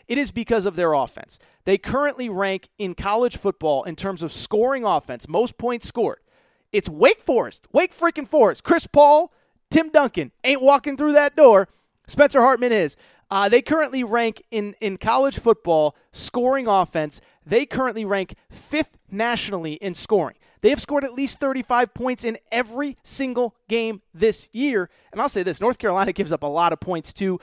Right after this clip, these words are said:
Forty plus points last week at Notre Dame. The week before, they gave up forty-two in a win against Miami. The week before, thirty-five in a loss. So they've given up at least thirty-five a game.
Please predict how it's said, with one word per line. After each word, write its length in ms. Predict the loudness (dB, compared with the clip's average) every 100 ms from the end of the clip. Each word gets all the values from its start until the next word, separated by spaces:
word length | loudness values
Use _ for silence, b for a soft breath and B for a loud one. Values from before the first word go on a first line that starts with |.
| b b
Forty 340 | -2 2 2
plus 280 | 0 -2 -2
points 360 | -2 -4 -4 -2
last 280 | 0 0
week 180 | -4 -8 -8
at 160 | -10
Notre 220 | -6 -6 -4
Dame. 360 | -2 -2 -2 b b
The 100 | -6
week 200 | -4 -4
before, 280 | -6 0 2
they 140 | 2 0
gave 220 | 0 0
up 120 | -2
forty-two 840 | _ 0 0 0 -4 -4 -2 0
in 180 | -2 -2
a 160 | 0 -2
win 600 | -2 -2 0 0 -2 -6 b -8
against 320 | -6 -6 -4
Miami. 560 | -4 -2 -2 -4 -6 -10 b -4
The 60 |
week 160 | -2 -2
before, 300 | -6 0 0
thirty-five 520 | 2 -6 -2 2 2
in 40 |
a 60 | 2
loss. 220 | -2 -2
So 80 | 2
they've 140 | 0
given 180 | 0 -2
up 100 | -2
at 100 | -4
least 300 | -8 -8 -4
thirty-five 500 | -2 -2 -2 0 0
a 60 | -2
game. 320 | -6 -10 -12